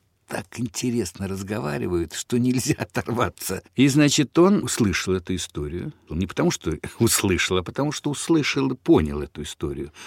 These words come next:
Что вот в этом тумане, в этом странном состоянии, э, тумана, э, м, странного воздуха, странного звука и так далее, вот они мечут жребий, кому достанется Лариса. Мы к Костроме,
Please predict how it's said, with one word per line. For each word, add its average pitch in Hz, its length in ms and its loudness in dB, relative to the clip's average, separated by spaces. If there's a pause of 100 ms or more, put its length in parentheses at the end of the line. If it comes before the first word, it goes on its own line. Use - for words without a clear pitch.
(120)
Что - 180 -2
вот 90 120 -6
в 131 60 4
этом 101 280 2
тумане, 127 760 2 (280)
в 95 100 -2
этом 104 240 2
странном 117 500 2
состоянии, 107 1080 0 (300)
э, 95 240 0
тумана, 107 840 2
э, 95 340 -2
м, 104 300 2 (240)
странного 120 680 2
воздуха, 104 680 2
странного 110 580 0
звука 104 580 2
и 85 100 2
так 107 240 -2
далее, 147 260 6
вот 110 100 -2
они 110 180 4
мечут 107 360 2
жребий, 107 300 4
кому 95 240 -2
достанется 82 720 -4 (420)
Лариса. 80 600 -4 (200)
Мы 147 260 6
к - 100 -8
Костроме, 82 580 0